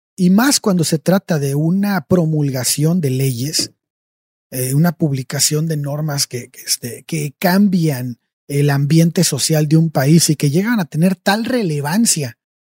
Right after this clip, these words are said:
que, que es importante destacarlas en, en, en ciertos periodos de la historia. Generalmente nos dedicamos a hablar de los políticos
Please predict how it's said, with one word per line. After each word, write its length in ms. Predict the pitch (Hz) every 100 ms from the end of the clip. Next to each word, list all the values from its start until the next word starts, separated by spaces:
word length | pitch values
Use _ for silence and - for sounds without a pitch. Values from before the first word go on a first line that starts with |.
| _
que, 320 | - 156 143 143
que 120 | -
es 140 | 156
importante 800 | 254 233 - 151 143 - 180 180
destacarlas 760 | 185 - - - 160 180 160 -
en, 220 | 131 139
en, 200 | - 139 127
en 260 | 135 131
ciertos 600 | 123 - 160 - 180 - - _
periodos 520 | - 156 151 170 160
de 100 | 127
la 60 | 135
historia. 600 | 131 - 165 147 139 143 _ - -
Generalmente 720 | 175 190 196 226 220 214 226
nos 180 | 220 175
dedicamos 560 | 160 151 135 156 175 -
a 40 |
hablar 240 | 156 131 139
de 80 |
los 200 | 165 160
políticos 760 | - 165 131 131 170 - 185 -